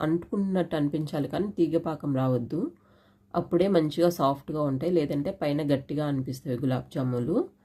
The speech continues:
నేను ఇక్కడ పౌడర్లో, ఆ, పచ్చి పాలు వాడుకుంటున్నాను. కాగబెట్టిన వాటికంటే కూడా పచ్చి పాలు వాడినప్పుడు ఎక్కువ సాఫ్ట్‌గా పైన క్రాక్ కూడా రాకుండా మంచిగా వస్-, రావడం నేను గమనించాను. అందుకే ఎక్కువగా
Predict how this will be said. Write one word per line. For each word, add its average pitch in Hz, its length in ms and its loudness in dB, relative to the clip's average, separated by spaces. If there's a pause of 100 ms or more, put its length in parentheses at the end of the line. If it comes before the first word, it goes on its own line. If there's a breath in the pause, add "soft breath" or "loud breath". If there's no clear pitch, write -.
(360 soft breath)
నేను 175 200 6
ఇక్కడ 160 200 0 (160)
పౌడర్లో, 151 560 2 (520)
ఆ, 165 120 0 (320)
పచ్చి 156 300 -4
పాలు 202 260 2
వాడుకుంటున్నాను. 135 800 0
కాగబెట్టిన 175 580 2
వాటికంటే 147 600 -2
కూడా 143 280 -6
పచ్చి 170 300 -6
పాలు 165 240 -2
వాడినప్పుడు 143 580 -2 (120)
ఎక్కువ 180 360 -4
సాఫ్ట్‌గా 160 640 0 (340)
పైన 160 240 -2
క్రాక్ 160 400 -2
కూడా 180 240 -4
రాకుండా 147 520 -2
మంచిగా 175 420 0
వస్-, 151 220 -2 (240)
రావడం 151 400 4
నేను 147 140 4
గమనించాను. 139 580 -2
అందుకే 151 380 0
ఎక్కువగా 170 400 -4